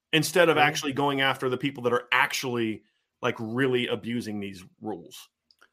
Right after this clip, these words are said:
Speaker 2: Do,
Speaker 1: Right?
Speaker 2: do you actually, you actually think that they're definitely going to do something like that, though,
Speaker 1: No.
Speaker 2: to a t-, to an or-, oh, you don't actually
Speaker 1: No,
Speaker 2: think that?
Speaker 1: I don't
Speaker 2: You're
Speaker 1: think
Speaker 2: just
Speaker 1: they're
Speaker 2: saying
Speaker 1: gonna
Speaker 2: that
Speaker 1: do
Speaker 2: it
Speaker 1: anything.
Speaker 2: should. Gotcha.
Speaker 1: I think they're just, I think they're just putting a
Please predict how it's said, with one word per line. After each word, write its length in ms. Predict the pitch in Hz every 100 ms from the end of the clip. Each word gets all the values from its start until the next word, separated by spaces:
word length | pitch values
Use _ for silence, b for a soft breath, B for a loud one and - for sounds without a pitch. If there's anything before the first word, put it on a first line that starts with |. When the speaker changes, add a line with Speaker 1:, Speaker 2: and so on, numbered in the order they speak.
| _ -
Speaker 2:
Do, 80 |
Speaker 1:
Right? 160 | 110 113
Speaker 2:
do 80 | 175
you 100 | 190
actually, 340 | 170 175 185
you 200 | 156 180
actually 280 | 170 170 175
think 240 | 139 156 151
that 120 | 135
they're 200 | 139 131
definitely 400 | 131 127 131 123
going 240 | 117 120
to 180 | 113 110
do 480 | 104 107 113 113 110
something 420 | - 110 104 104
like 220 | 101 104
that, 220 | 110 107
though, 160 | 113 110
Speaker 1:
No. 140 | 123
Speaker 2:
to 80 | 120
a 40 | 107
t-, 240 | - 120
to 180 | - 113
an 60 |
or-, 160 | 110 110 -
oh, 20 |
you 120 | 123
don't 120 | 113
actually 240 | 104 107 117
Speaker 1:
No, 80 |
Speaker 2:
think 140 | 87 -
that? 80 | 131
Speaker 1:
I 80 |
don't 80 | 156
Speaker 2:
You're 80 | 143
Speaker 1:
think 80 | 156
Speaker 2:
just 100 | 147
Speaker 1:
they're 80 | 131
Speaker 2:
saying 140 | 131
Speaker 1:
gonna 100 | 117
Speaker 2:
that 60 | 127
Speaker 1:
do 60 |
Speaker 2:
it 20 |
Speaker 1:
anything. 180 | 123 147
Speaker 2:
should. 500 | 170 139 110 98 98 _ b b
Gotcha. 180 | 120 117
Speaker 1:
I 140 | 135 165
think 220 | 190 180
they're 140 | 165
just, 260 | 139 139 131
I 180 | 127 185
think 380 | 233 208 185 143
they're 180 | 156 147
just 380 | 127 127 - -
putting 480 | 165 160 151 147 -
a 560 | 120 117 113 110 107